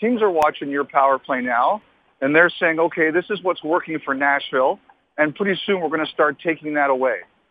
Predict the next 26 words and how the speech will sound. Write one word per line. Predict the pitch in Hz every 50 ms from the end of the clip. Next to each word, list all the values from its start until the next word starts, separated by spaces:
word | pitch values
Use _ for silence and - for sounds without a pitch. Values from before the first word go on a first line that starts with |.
| _ _ _ _
The | 147 156
way | 208 254
a | 240 196
penalty | - - 196 208 208 202 185 165
kill | 147 - 170 156 156
generally | - 151 156 170 175 170 160
works | 151 143 147 156 160 151 - -
is | 147 127 120 123 131 - - - _ _ _ _ _ _ _ _ -
you | - - - -
find | - 180 190 185 170
the | 147
one | 147 143 165 190 226
or | 233 208
two | - - 220 220 208
things | - - 190 175 160 160 165 170 160 - - -
that | 135 139 123
another | 131 123 151 170 196 190 - -
team | 185 175 175 165
does | 151 165 156 160 147 -
well | 143 147 139 131 123 127 131 131 _ _ _ _ _ _ _ -
on | - 127 139 156
their | 175 185
power | 170 - 196 165 165 156 147 143
play, | - 151 147 143 143 147 -
and | 143 139
you | 139